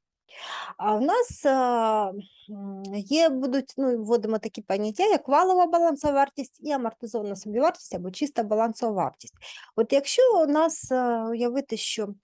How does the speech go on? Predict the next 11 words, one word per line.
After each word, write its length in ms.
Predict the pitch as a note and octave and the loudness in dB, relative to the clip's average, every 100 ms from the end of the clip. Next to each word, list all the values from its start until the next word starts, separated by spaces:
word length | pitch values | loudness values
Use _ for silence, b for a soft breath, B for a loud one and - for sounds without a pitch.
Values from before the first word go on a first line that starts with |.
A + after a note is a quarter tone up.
| B B B B - | B B B B -6
наш 300 | A3 C4 A3+ | 0 0 0
кредит, 520 | - A#3+ G#3 G3+ F#3 | -4 -6 -2 -4 -2
основна 480 | G#3+ - A#3 A#3 G#3 | -6 -4 -2 0 -2
сума, 540 | F#3+ - G3+ F3+ E3+ E3+ | -6 -10 -10 -8 -10 -8
принципал 720 | F#3+ F#3+ F#3 E3 - D3 C#3 | -8 -8 -8 -10 -6 -6 -6
або 240 | - F#3 F3+ | -8 -8 -10
тіло, 520 | - G3 F3+ D#3 D3+ - E3+ D#3+ | -10 -4 -4 -4 -6 -12 -20 -10
це 160 | G#3+ F#3+ | -6 -6
сто 260 | - G#3 | -2 -2
тисяч 540 | G3 D4+ - F4+ - D4+ | 0 -2 0 0 0 0
гривень, 460 | E4 F4 E4+ D#4 | 2 2 2 0